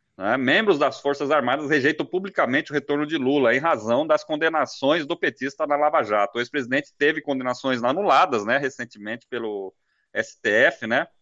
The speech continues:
após o juiz Sérgio Moro ser considerado parcial pela corte, né? Então aí, é, ele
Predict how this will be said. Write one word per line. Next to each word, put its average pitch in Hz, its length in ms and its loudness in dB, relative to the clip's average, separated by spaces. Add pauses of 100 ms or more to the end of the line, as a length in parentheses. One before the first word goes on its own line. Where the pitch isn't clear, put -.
(160)
após 123 440 0
o 147 100 0
juiz 143 560 0
Sérgio 127 340 0
Moro 127 240 0
ser 139 220 -2
considerado 131 640 0
parcial 135 520 0
pela 147 260 2
corte, 117 520 0
né? 101 280 -6
Então 127 260 4
aí, 135 300 4 (500)
é, 104 880 2 (640)
ele 120 640 2